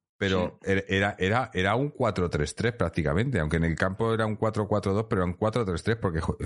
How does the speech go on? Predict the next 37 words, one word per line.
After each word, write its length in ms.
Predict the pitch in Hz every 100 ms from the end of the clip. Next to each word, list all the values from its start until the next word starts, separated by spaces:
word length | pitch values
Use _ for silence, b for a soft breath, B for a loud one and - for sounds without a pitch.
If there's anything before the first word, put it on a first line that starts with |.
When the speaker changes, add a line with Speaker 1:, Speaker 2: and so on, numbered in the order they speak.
| -
Speaker 1:
jo-, 200 | - - - 87 -
era 140 | 95
un 120 | 98 104
equipo 260 | 117 110
muy 140 | 92 98
atrevido, 380 | 110 113 127 147
pero 120 | 95
además 300 | 87 127 -
es 120 | 101 -
que 100 | 123
era, 300 | 139 - - B B B B -
el 120 | 87
dibujo 300 | 90 113 139
era, 300 | 135 120 - B B B
no, 320 | - 95 104 101 90
apenas, 540 | 80 85 107 127 - - - - _ _ _ -
eh, 120 | - -
o 60 | -
sea, 300 | 104 87 -
jugábamos 500 | - 90 98 147 120
ya 180 | 104 117
con, 340 | 110 95 90
digamos, 320 | 85 85 107 117
con 140 | 101
carrileros, 540 | 87 78 78 110 110
porque 240 | 110 80 87
era, 220 | 76 73 B B B B -
eh, 200 | 87 87
en 140 | 92
defe-, 260 | 90 90 95
en 100 | 101
los 140 | 95 87
centrales 480 | 90 98 120 120 123
era, 280 | 110 87 -
eran 420 | 101 92 85 80
Solozábal 720 | 78 - 87 80 95 107 110
y, 540 | 107 107 101 101 101